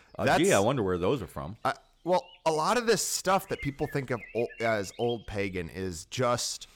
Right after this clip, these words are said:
Speaker 2: New Age crap, which,
Speaker 1: Mm-hmm.
Speaker 2: fine, do it,
Speaker 1: Well,
Speaker 2: but then don't pretend
Speaker 1: here's the
Speaker 2: that
Speaker 1: thing.
Speaker 2: it's
Speaker 1: It's the
Speaker 2: old.
Speaker 1: wrong eth-, it's the wrong ethnos.
Speaker 2: Well, yeah,
Speaker 1: Th-,
Speaker 2: it
Speaker 1: literally, that's what it is, because these things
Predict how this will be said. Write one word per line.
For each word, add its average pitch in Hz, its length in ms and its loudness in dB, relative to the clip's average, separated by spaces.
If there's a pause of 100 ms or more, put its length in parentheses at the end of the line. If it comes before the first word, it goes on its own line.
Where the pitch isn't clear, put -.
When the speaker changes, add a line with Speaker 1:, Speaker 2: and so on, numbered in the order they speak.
Speaker 2:
New 127 300 0
Age 95 240 -4
crap, - 380 -8
which, 147 260 -2
Speaker 1:
Mm-hmm. - 20 -20 (220)
Speaker 2:
fine, 110 500 0 (180)
do 196 200 6
it, 117 120 -2
Speaker 1:
Well, 180 140 4 (180)
Speaker 2:
but 139 120 -14
then 151 140 -2
don't 196 220 2
pretend 165 380 -2
Speaker 1:
here's 220 120 2
the 214 80 0
Speaker 2:
that - 40 2
Speaker 1:
thing. 220 140 4
Speaker 2:
it's - 100 -4
Speaker 1:
It's 151 200 2
the 160 80 6
Speaker 2:
old. 139 100 2
Speaker 1:
wrong 165 260 4
eth-, 165 300 -2 (120)
it's 120 280 4
the 135 100 0
wrong 139 240 4
ethnos. 120 600 -6 (200)
Speaker 2:
Well, 196 180 2
yeah, 190 140 2
Speaker 1:
Th-, 139 160 2
Speaker 2:
it - 60 -18 (120)
Speaker 1:
literally, 147 480 4
that's 104 220 -2
what 113 160 -4
it 110 80 -10
is, 143 160 -8
because 101 320 -10
these 143 240 -10
things 139 380 -8